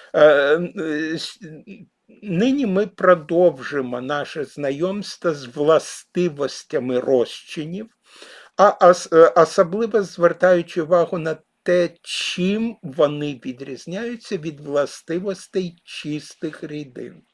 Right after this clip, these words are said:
Е, минулого разу ми відзначили, що здатність речовин розчинятися у воді та інших розчинниках залежить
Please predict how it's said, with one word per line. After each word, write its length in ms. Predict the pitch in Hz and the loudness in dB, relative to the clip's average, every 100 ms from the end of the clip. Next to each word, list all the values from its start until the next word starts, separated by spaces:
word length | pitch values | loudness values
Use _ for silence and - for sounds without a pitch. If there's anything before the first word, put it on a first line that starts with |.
| _ _ _ - - - - - | _ _ _ -20 -20 -20 -20 0
Е, 180 | 151 156 | 6 6
минулого 520 | 160 202 220 254 240 | 6 2 2 6 6
разу 300 | 226 226 233 | 6 2 0
ми 160 | 208 208 | -2 -2
відзначили, 840 | 208 175 202 190 185 - 151 147 | -4 -6 0 0 0 -4 -8 -8
що 240 | - 165 | -6 -4
здатність 840 | 131 117 - 180 196 - 170 143 - | -4 -4 4 4 4 0 -10 -10 -6
речовин 760 | 156 156 - 170 151 170 156 - | -4 -4 -2 -2 0 -2 -2 2
розчинятися 1300 | 131 180 165 - - - 170 165 165 139 151 - 147 | 6 6 6 2 -16 -14 -8 -6 -6 -6 -12 -10 -4
у 160 | 135 131 | -4 0
воді 360 | 139 131 143 | -2 -2 -10
та 140 | 127 143 | -8 -8
інших 520 | 139 127 - 147 - | -8 -12 -14 -14 -6
розчинниках 760 | 170 170 - 262 262 247 208 160 | -6 -6 -8 -4 -4 -2 -6 -2
залежить 800 | 170 156 147 143 139 180 190 | 2 2 4 0 -2 -8 -10